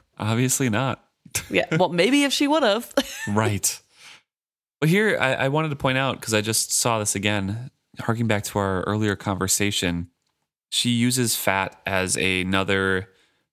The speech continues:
Speaker 1: demeaning thing, talking
Speaker 2: Mm-hmm.
Speaker 1: about Devadra Start, saying, "He was a disgusting little man, and he was a fat little man, sitting back in his chair," all these kinds of things. So
Speaker 2: Yeah.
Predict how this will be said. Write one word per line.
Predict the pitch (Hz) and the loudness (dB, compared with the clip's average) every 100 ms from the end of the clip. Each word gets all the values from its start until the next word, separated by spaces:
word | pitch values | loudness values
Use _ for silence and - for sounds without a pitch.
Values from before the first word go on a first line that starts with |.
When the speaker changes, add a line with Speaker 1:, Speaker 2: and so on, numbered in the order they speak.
| _ 104 | _ -2
Speaker 1:
demeaning | 117 113 117 110 101 | 0 2 2 2 -2
thing, | - 107 98 - 110 - _ _ _ _ _ _ | -2 -2 0 -4 -8 -14 _ _ _ _ _ _
talking | 113 87 107 | -2 0 0
Speaker 2:
Mm-hmm. | 101 | 2
Speaker 1:
about | 92 90 | 0 0
Devadra | 98 92 90 | 0 -2 -2
Start, | - 123 110 - _ - - - _ _ _ _ _ | -2 0 -2 -8 _ -20 -20 -20 _ _ _ _ _
saying, | - 104 98 98 104 _ _ | -2 0 2 -2 -6 _ _
"He | 131 | -2
was | 131 | 0
a | 127 | 0
disgusting | 131 - 147 139 147 131 | 0 0 -2 -2 0 0
little | 123 120 | 0 0
man, | 101 101 104 110 - _ _ _ _ - | 0 0 -2 -4 -10 _ _ _ _ -4
and | 107 | 0
he | |
was | 104 | 0
a | 104 | -2
fat | - 135 123 123 | -2 -2 0 -2
little | 110 | 0
man, | 104 95 95 95 107 - _ _ _ | 0 -2 -4 -4 -8 -12 _ _ _
sitting | - 117 110 | -4 0 0
back | 107 98 | 0 -2
in | 104 | -2
his | 101 | 0
chair," | - 104 95 95 98 - | 0 0 0 0 -2 -2
all | 104 117 | -2 0
these | 110 | -2
kinds | - 95 | -2 -2
of | 92 | -2
things. | - 82 104 - | -2 -4 -2 -2
So | 90 87 | -2 -2
Speaker 2:
Yeah. | 160 - | -4 -6